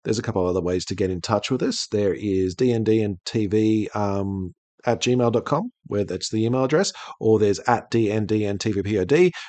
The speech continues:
which is the Instagram and Threads account.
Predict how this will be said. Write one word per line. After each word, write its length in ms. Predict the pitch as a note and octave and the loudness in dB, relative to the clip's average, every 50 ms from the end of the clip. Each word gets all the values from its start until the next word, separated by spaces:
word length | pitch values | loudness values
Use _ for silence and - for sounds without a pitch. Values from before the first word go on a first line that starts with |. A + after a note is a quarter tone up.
| - - - | -18 -6 -2
which 240 | - F2+ - - | -2 -2 0 -2
is 300 | - - G#2+ G2+ F#2 D#2+ | -2 0 0 0 0 0
the 120 | G2 A2 A#2+ | 0 0 0
Instagram 680 | C3 B2 - A#2+ A#2+ B2 A#2+ A#2+ A#2+ A#2+ B2 A#2+ A#2 - - | 0 0 -2 0 2 4 4 4 4 4 4 2 0 -2 -4
and 280 | A2 G2 F#2 F2+ F2+ E2 - | -4 -4 -4 -4 -6 -8 -4
Threads 300 | - C#3 C#3+ D3+ C#3 B2 | 0 4 4 6 4 4
account. 480 | C3+ B2 - D3 D3 C#3+ C#3+ C#3+ C#3 | 0 0 2 2 4 4 4 2 0